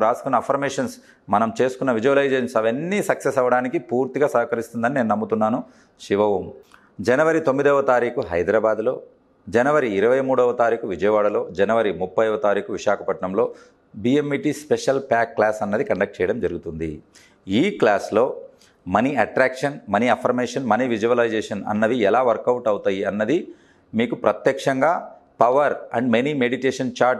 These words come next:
యొక్క సహాయంతో ఎక్స్‌ప్లెయిన్ చేయడం జరుగుతుంది. ప్లస్ ఈ క్లాస్కి వచ్చిన వాళ్ళందరికీ కూడా పవర్ మెడిటేషన్ చార్ట్, హోరా చార్ట్ కూడా ఉచితంగా ఇచ్చి, అది ఎలా పనిచేస్తుందో కూడా వివరంగా చెప్పడం జరుగుతుంది.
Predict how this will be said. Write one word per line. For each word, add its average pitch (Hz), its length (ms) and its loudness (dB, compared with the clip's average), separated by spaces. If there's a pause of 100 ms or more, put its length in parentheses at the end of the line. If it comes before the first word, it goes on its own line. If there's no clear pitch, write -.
యొక్క 123 120 0 (100)
సహాయంతో 120 480 2 (280)
ఎక్స్‌ప్లెయిన్ 123 400 -2
చేయడం 113 260 0
జరుగుతుంది. 110 380 -2 (100)
ప్లస్ 147 180 0 (100)
ఈ 151 120 -2
క్లాస్కి 147 300 2
వచ్చిన 143 220 -6
వాళ్ళందరికీ 131 480 0
కూడా 151 140 2 (420)
పవర్ 92 280 2
మెడిటేషన్ 127 480 -2
చార్ట్, 156 220 0 (280)
హోరా 113 220 4 (120)
చార్ట్ 123 280 2
కూడా 120 160 2 (380)
ఉచితంగా 127 440 2 (140)
ఇచ్చి, - 360 -8 (420)
అది 127 100 0 (140)
ఎలా 127 140 6 (800)
పనిచేస్తుందో 135 640 0
కూడా 139 140 4 (160)
వివరంగా 113 400 2
చెప్పడం 113 320 -2
జరుగుతుంది. 85 440 -2